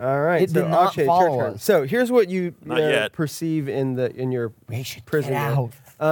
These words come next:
Speaker 1: Um, you do sense the, uh, presence of your old master, Verkin,
Speaker 2: Oh, wow.
Speaker 1: next to you. And, um, Verkin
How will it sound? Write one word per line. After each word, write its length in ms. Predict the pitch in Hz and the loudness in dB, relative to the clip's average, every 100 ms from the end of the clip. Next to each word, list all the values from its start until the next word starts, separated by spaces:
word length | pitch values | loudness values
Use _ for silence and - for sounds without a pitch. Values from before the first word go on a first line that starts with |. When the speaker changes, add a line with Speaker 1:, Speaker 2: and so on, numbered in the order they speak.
| 156 | 2
Speaker 1:
Um, 100 | 143 - _ _ | 0 -6 _ _
you 180 | 143 175 | -2 0
do 220 | 170 226 | 2 0
sense 720 | 240 - - 175 202 214 - - | 0 -2 2 4 2 -2 -10 -6
the, 480 | 143 147 143 143 117 | -2 0 0 0 0
uh, 300 | 135 131 123 | 0 0 -2
presence 560 | - 185 175 156 127 | -2 0 0 -2 -4
of 120 | 123 120 | -6 -4
your 520 | 123 123 120 117 117 _ - | -2 0 0 -4 -8 _ -4
old 200 | 143 131 | -4 0
master, 520 | 131 120 - - 113 - | -2 -2 -8 -16 -18 -8
Verkin, 180 | 127 139 | -4 0
Speaker 2:
Oh, 340 | 208 135 92 | 2 0 -4
wow. 100 | 95 131 | -8 -4
Speaker 1:
next 300 | 143 - 117 | -4 -4 -12
to 60 | |
you. 200 | 107 98 - _ _ _ - | -12 -14 -18 _ _ _ -2
And, 340 | 151 151 147 | 2 2 2
um, 540 | 135 147 147 139 135 123 _ - | 2 2 2 0 -4 -8 _ -12
Verkin 600 | 139 170 175 160 143 139 | -2 -2 2 2 2 -2